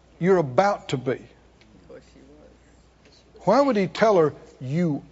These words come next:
are loosed"? You are. Friends, if we walk by faith,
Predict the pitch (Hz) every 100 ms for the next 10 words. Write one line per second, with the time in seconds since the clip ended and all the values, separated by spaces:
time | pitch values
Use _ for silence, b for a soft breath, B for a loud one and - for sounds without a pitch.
0 | - 147 147 92 - - - _ _ _
1 | _ _ _ _ 117 107 - 120 - -
2 | 147 120 139 113 87 - - - - _
3 | _ - _ _ _ _ _ _ _ 403
4 | _ _ _ _ _ _ _ _ _ _
5 | _ _ _ _ _ _ _ _ - 165
6 | 170 170 160 - - - _ _ _ _
7 | _ _ b b b b b b b b
8 | b b b - 254 285 196 - - -
9 | _ _ _ _ _ _ _ _ _ b
10 | b b 170 180 277 254 262 226 196 185
11 | 185 233 147 - - -